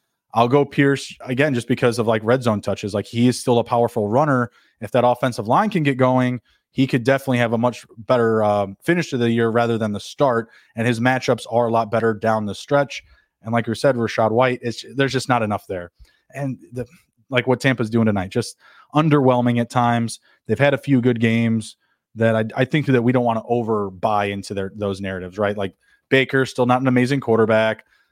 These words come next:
They're probably not going to the playoffs. Team could fade as the season goes on.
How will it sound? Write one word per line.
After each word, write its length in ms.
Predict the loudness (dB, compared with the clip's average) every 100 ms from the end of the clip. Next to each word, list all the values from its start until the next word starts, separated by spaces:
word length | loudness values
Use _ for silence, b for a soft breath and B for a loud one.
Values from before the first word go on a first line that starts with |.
| _
They're 100 | -6
probably 280 | 0 2 4
not 140 | 2 2
going 120 | 0
to 80 | 0
the 60 |
playoffs. 600 | 0 0 2 2 -2 -10 _ _ _ -6
Team 200 | -2 0
could 160 | 0 -2
fade 340 | 0 0 2
as 120 | 0
the 80 | -2
season 320 | -6 -4 0
goes 240 | 2 2 0
on. 420 | -2 -2 -2 -6